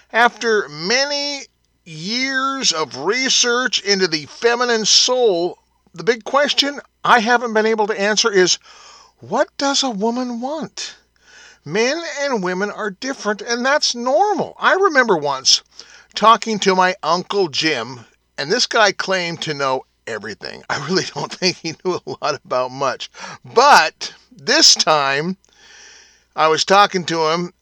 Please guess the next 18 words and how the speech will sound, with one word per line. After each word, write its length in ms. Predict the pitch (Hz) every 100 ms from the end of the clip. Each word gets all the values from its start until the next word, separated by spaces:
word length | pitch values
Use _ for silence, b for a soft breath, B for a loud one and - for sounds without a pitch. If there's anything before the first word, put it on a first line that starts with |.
| 147
about 400 | 135 156 160 -
the 160 | 143
opposite 420 | 160 170 147 147
sex 540 | - 185 165 175 - 170 -
and 220 | 143 131
finding 500 | - 170 175 170 165
a 60 | 143
good 240 | 135 160
woman, 380 | 139 180 147 143 B B B
and 160 | 165 175
he 160 | 175 _
actually 600 | 208 269 - - 247 226
made 280 | 196 202 214
a 60 | 156
good 260 | 139 196
observation. 920 | 202 202 190 160 147 220 196 135 90 - B B B B B
He 220 | B 175 160
said, 260 | - 147